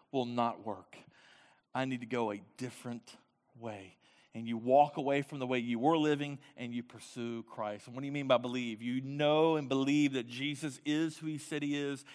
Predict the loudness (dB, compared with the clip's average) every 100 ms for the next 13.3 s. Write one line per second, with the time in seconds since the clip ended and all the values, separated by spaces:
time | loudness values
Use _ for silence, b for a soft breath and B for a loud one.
0 | B -4 -4 -2 0 0 2 0 -2 -4
1 | -4 -2 -2 0 0 -2 -4 B B B
2 | -6 -6 4 8 8 8 4 -12 B B
3 | -6 0 -2 -2 -10 -10 -10 -8 -6 -4
4 | -6 -12 -10 -8 -6 -8 -6 -4 -4 -2
5 | -2 -2 -6 -18 B B -2 0 2 4
6 | 4 2 -2 -4 4 4 4 2 2 0
7 | 0 0 0 -2 -2 2 2 2 0 -2
8 | -2 -4 -6 -8 -14 -6 -4 -2 0 0
9 | -2 -4 -8 -6 -8 -2 -2 -4 -6 -2
10 | -2 -2 -6 -2 -2 -4 -8 -4 -2 -2
11 | -4 -12 -20 B B B 0 2 0 0
12 | 2 2 -2 -4 0 2 2 2 2 0
13 | -6 -12